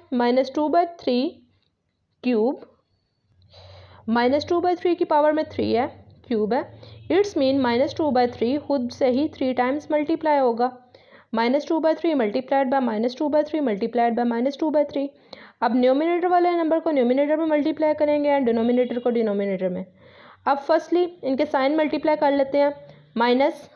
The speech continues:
माइनस प्लस and plus minus minus, then two two जा four and four two जा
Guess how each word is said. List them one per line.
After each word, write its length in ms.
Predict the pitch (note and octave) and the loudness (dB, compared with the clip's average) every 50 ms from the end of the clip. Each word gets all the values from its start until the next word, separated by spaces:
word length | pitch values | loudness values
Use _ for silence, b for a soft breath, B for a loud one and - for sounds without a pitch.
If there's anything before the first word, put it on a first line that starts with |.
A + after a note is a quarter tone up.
| - B3+ | -4 -2
माइनस 420 | A#3+ A#3 A#3 A#3+ A#3+ B3 B3 - - - _ _ | 0 2 2 2 2 0 -2 -6 -18 -20 _ _
प्लस 360 | - A3+ A3 C4+ F#4 - - - _ _ b b b b b b b b b b _ | -4 -2 0 0 -2 -4 -8 -20 _ _ b b b b b b b b b b _
and 280 | - - A3 A#3+ A#3 A#3+ | -6 -4 -2 -2 -2 0
plus 360 | B3+ B3 B3+ C#4+ C4+ - - | 0 2 2 2 0 -2 -4
minus 380 | D4 C4+ B3+ C4 C4 C#4+ F4 F4+ - - _ _ _ _ _ _ - | -2 0 0 2 2 0 -2 -4 -8 -16 _ _ _ _ _ _ -8
minus, 440 | G#3 G3 F#3+ F#3 F#3 - - - - - - _ _ _ _ _ _ _ _ _ b b b b b b b | -6 -4 -4 -4 -4 -6 -10 -12 -14 -20 -20 _ _ _ _ _ _ _ _ _ b b b b b b b
then 300 | A#3+ B3+ - D#4+ - A#3+ - - _ _ _ - | -2 0 0 0 -2 -4 -8 -14 _ _ _ -4
two 200 | - C4 C4 C#4 D#4 F#4 - - _ _ _ - | -2 -2 0 0 -2 -4 -6 -10 _ _ _ -4
two 200 | C4 B3 A#3+ B3 | -2 0 0 0
जा 160 | A3 B3 B3 C4 C4 - | 0 0 0 0 -2 -6
four 300 | - - A3+ G#3 G3+ G#3+ C#4+ G#4 - - b b b b b b b b | -6 -2 0 2 2 2 0 0 -4 -10 b b b b b b b b
and 200 | - A3 A#3 A#3+ | -2 -2 -2 -2
four 240 | A#3+ - B3+ A#3+ A#3+ B3+ C#4 C4 C4+ | 0 2 4 4 4 4 2 0 -2
two 200 | - C4 B3+ B3+ | -2 -2 0 0
जा 160 | A3 B3+ C#4 | 0 0 0